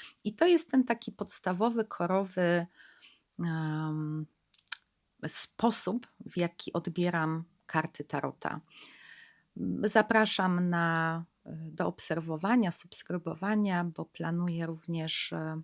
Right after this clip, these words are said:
może w tym roku jeszcze mi się nie uda, ale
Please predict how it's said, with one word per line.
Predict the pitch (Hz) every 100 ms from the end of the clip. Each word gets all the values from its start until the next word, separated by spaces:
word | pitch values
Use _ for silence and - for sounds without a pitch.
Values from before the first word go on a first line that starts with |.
| - -
może | 202 180
w | 185
tym | - 170
roku | 175 175 170
jeszcze | 160 - -
mi | 165
się | - 160
nie | 160 165
uda, | 247 208 185 -
ale | 156 160 160